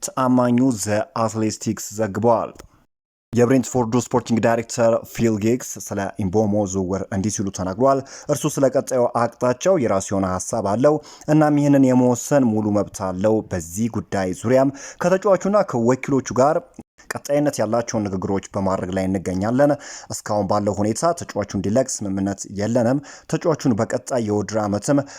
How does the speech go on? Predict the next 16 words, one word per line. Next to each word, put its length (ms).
በብሬንትፎርድ 800
ማቆየት 600
የማይቻል 600
ነገር 220
አይደለም 360
ሲሉ 120
ነው 100
የተናገሩት። 580
ተጫዋቹን 480
ለመልቀቅ 380
ትክክለኛውና 720
ተስማሚውን 540
ጥያቄ 360
ለብሬንትፎርድ 640
ማቅረብ 380
አለበት፣ 420